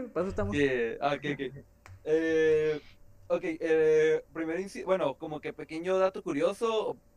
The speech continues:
Speaker 2: pequeña cosita, eh, la independencia se llegó a desaparecer varias veces durante la historia, o sea,
Speaker 1: Ujú.
Speaker 2: ok,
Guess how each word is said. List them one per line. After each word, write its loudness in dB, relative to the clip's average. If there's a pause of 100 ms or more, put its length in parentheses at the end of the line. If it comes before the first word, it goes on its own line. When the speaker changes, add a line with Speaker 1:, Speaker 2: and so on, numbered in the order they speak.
(160)
Speaker 2:
pequeña -8
cosita, -6
eh, 0
la -2
independencia 0 (260)
se -10
llegó -2
a 4
desaparecer -4
varias -2
veces -4
durante -2
la -8
historia, 0
o 0
sea, -2
Speaker 1:
Ujú. -4
Speaker 2:
ok, -6